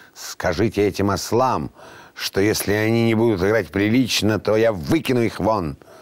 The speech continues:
Переводчик-музыкант внимательно выслушал Вагнера и перевёл: «Джентльмены, маэстро вполне отдаёт себе отчёт о тех затруднениях, которые вызывает у вас его музыка. Он просит вас сделать всё, что в ваших силах,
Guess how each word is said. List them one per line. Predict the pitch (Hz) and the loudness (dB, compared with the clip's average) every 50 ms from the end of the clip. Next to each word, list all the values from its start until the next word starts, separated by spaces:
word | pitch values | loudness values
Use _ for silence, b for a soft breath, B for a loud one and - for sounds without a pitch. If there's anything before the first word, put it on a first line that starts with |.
| B B B B B B B _ | B B B B B B B _
Переводчик-музыкант | - - 87 95 107 110 98 - 92 - 92 90 80 80 78 - 104 101 - - | -2 0 2 2 2 2 0 -2 -4 -2 -2 -2 -2 -2 -2 -4 -4 -4 -4 -4
внимательно | 85 82 82 87 85 80 - - 69 69 71 71 | -2 0 0 0 0 -2 -4 -4 -6 -4 -4 -2
выслушал | 71 69 - - 67 - - 62 62 | -4 -4 -6 -8 -12 -10 -8 -6 -2
Вагнера | 73 92 104 104 98 95 92 95 | 0 0 0 0 -2 -2 -2 0
и | 95 90 | -2 -2
перевёл: | - 80 76 71 65 65 64 62 - - B B B B B B B B B B - - - - | -4 -4 -4 -4 -2 -2 -2 -4 -6 -8 B B B B B B B B B B -12 -12 -10 -8
«Джентльмены, | 73 - 127 139 135 120 95 90 95 92 87 80 71 69 69 | -4 -2 0 0 0 0 -2 -2 0 0 0 -2 -2 -4 -4
маэстро | 69 73 82 98 110 101 87 - 98 92 | -4 -2 -2 0 0 -2 -2 -2 -4 -4
вполне | - - 110 110 113 123 135 139 135 120 | -4 -2 -2 0 0 2 0 0 0 0
отдаёт | 104 98 92 98 95 95 92 90 85 | 0 0 0 2 2 2 0 0 -2
себе | - - 90 90 92 90 | -4 -4 -2 2 2 2
отчёт | 87 82 - - - - 110 120 127 120 - - B B B B B B B | 2 0 -2 -8 -8 -2 0 0 0 0 -2 -8 B B B B B B B
о | - - 92 | -4 -4 -4
тех | - - 107 104 80 - | -2 -2 -2 -2 -2 -2
затруднениях, | 87 85 76 85 90 90 87 101 120 127 123 120 101 - | -4 -2 0 0 0 0 0 0 0 2 0 0 -2 -2
которые | - 95 82 - 101 95 92 87 | -2 -4 -2 0 0 0 2 2
вызывает | 90 87 87 90 92 95 92 85 - | 2 2 2 2 2 0 0 0 0
у | 87 | 0
вас | 90 98 101 90 - | 0 0 0 -2 -2
его | - 92 95 95 | -2 0 0 0
музыка. | 95 98 104 104 95 80 69 67 - - - - - B B B B B B B B | 0 0 0 0 0 -2 -4 -6 -8 -10 -14 -18 -18 B B B B B B B B
Он | - 107 107 | -2 -2 0
просит | 117 139 135 104 110 - | 2 0 0 0 -2 -2
вас | 123 127 117 | -2 0 0
сделать | 98 98 120 127 120 135 - | 0 0 0 0 0 0 -2
всё, | - - - 135 117 | -4 -2 -2 -2 -2
что | - - 117 | 0 -2 0
в | 110 | 0
ваших | 104 110 107 90 101 92 - | 2 2 0 0 -2 -4 -6
силах, | - - 127 139 135 135 - | -4 -2 0 0 0 0 -2